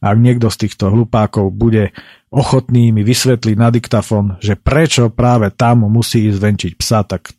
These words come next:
to budem naozaj veľmi rád. A možno z toho vznikne celá relácia,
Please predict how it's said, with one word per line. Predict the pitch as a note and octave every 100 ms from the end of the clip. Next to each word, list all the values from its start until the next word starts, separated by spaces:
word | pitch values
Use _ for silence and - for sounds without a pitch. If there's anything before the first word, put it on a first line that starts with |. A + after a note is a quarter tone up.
| _ -
to |
budem | A#2+ A#2 G2+
naozaj | G2+ G2 F2+ F2+
veľmi | F#2+ F#2+ F2+ F2+
rád. | F#2+ -
A | D#2+
možno | C#3+ B3+ D3 B2
z | -
toho | A#2
vznikne | A2+ A2 C3 A2 F#2+
celá | - G2+ F#2+
relácia, | G2 G2 - A2 F#2+